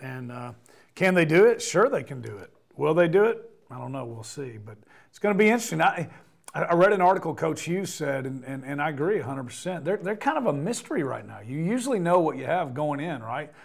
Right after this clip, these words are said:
Last year, pretty easy. You know, Riley Bennett's gonna be the quarterback and run the offense, and he is what he is, and Logan Nardozzi, you know. Um, a lot of question marks for Fairview right now. So, yeah, I think, um, I think they can do it. Don't know that they will, but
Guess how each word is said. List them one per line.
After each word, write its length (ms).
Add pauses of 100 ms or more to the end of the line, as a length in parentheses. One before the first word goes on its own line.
(160)
Last 340
year, 140
pretty 280
easy. 420 (140)
You 80
know, 120
Riley 320
Bennett's 340
gonna 280 (300)
be 120
the 100
quarterback 520
and 100
run 180
the 140
offense, 460
and 100
he 180
is 180
what 180
he 120
is, 260
and 140
Logan 320
Nardozzi, 640
you 60
know. 280 (400)
Um, 540 (460)
a 20
lot 140
of 80
question 340
marks 220
for 100
Fairview 460
right 180
now. 220
So, 300 (520)
yeah, 180
I 100
think, 480 (540)
um, 280
I 60
think 240
they 120
can 180
do 200
it. 160
Don't 160
know 160
that 120
they 80
will, 400
but 120